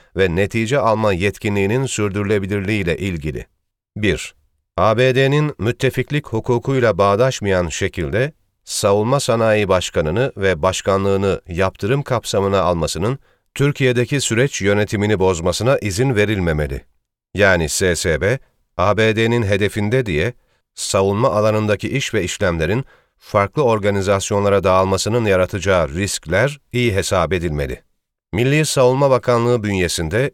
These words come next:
iki bin on sekiz yılında kurulan Askeri Fabrika ve Tersane İşletme Anonim Şirketi'nin asfat A Ş, S S B'ye alternatif kimlik kazanması eğilimi de titizlikle değerlendirilmeli.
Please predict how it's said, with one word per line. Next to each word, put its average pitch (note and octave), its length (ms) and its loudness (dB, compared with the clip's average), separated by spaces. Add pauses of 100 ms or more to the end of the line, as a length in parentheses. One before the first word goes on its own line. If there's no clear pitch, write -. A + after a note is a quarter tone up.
iki A#2 200 -6
bin A#2 80 0
on C#3 140 2
sekiz G#2+ 380 -4
yılında G#2+ 320 0
kurulan F#2 460 -2 (340)
Askeri C3 480 0
Fabrika F#2+ 540 0
ve B2 100 2
Tersane G#2+ 600 0
İşletme A2 560 -2
Anonim G2+ 400 -2
Şirketi'nin F2+ 640 -4 (420)
asfat G#2 560 -2
A E2+ 200 0
Ş, G2+ 300 -2 (440)
S G2 300 0
S F#2+ 260 0
B'ye F2+ 480 2
alternatif G#2 720 0
kimlik A2+ 360 -2
kazanması G#2 600 0
eğilimi G2 500 0
de F2 140 0
titizlikle G#2 680 -4
değerlendirilmeli. F2 920 0